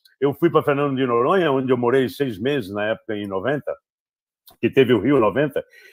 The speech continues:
e, e o, o, o, o diretor do ibama, que me parece que é um, um coronel da P M paulista aposentado, quis tirar de lá de, de Fernando de Noronha o Zé Martins,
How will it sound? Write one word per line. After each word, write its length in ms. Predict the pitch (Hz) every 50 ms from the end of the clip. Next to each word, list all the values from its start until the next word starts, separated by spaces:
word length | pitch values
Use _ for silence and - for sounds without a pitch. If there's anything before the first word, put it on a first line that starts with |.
| - _
e, 240 | 117 135 143 151 156 143
e 180 | 135 143 147
o, 60 | 151
o, 360 | 151 151 151 151 160 143 131 -
o, 600 | - 156 143 135 135 131 135 147 - 135 131 127 123
o 60 | 123
diretor 360 | 107 135 131 127 - - 160
do 80 | 151 135
ibama, 360 | 110 95 131 156 160 143 127
que 80 | - 123
me 120 | 120 123
parece 340 | 107 - 120 127 131 123 -
que 60 | -
é 40 | 123
um, 160 | 113 113 104 - _ - _ _ _ -
um 80 | 117
coronel 420 | - 135 131 123 117 117 139 151 151
da 120 | 135 123
P 120 | - - 120 117 135
M 200 | 151 143 131 95
paulista 460 | - 110 104 104 120 143 131 - -
aposentado, 600 | 104 - 117 104 110 104 98 - 127 143 131 107 - - _ _ _ _ _ _
quis 200 | _ 196 202 147
tirar 320 | - - 165 156 151 147 143
de 120 | 117 127
lá 200 | 120 131 131 131
de, 300 | 123 113 113 104 107 98
de 120 | 90 101
Fernando 340 | 101 - 117 110 123 120 117
de 100 | 113 110
Noronha 460 | 104 104 104 104 123 143 147 127 92 - - - _ _ _
o 100 | - 123
Zé 160 | 110 107 165 165
Martins, 680 | 165 143 123 107 - - 156 170 151 107 - - -